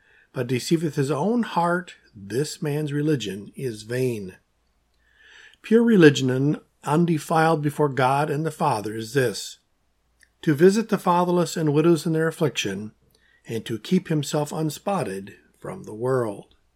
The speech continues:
It is one thing to keep a law, and quite a different thing to do with joy what that law demands.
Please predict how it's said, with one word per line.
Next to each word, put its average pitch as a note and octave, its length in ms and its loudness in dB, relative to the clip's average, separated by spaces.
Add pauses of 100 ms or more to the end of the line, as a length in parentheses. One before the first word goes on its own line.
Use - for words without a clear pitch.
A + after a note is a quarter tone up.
(2750)
It A#3+ 120 4
is G#3 220 4
one F3 300 8
thing C3 400 4
to C3+ 160 -2
keep - 280 0
a A#2+ 140 6
law, A2 600 0 (200)
and B2+ 220 -2
quite D#3 320 4
a C3 140 2
different D3+ 420 4
thing A#2 240 2
to B2 140 -2
do C3+ 180 4
with A2 180 0
joy A2+ 520 6
what A2+ 180 -8
that A#2+ 160 0
law A2 220 -4
demands. A2+ 720 0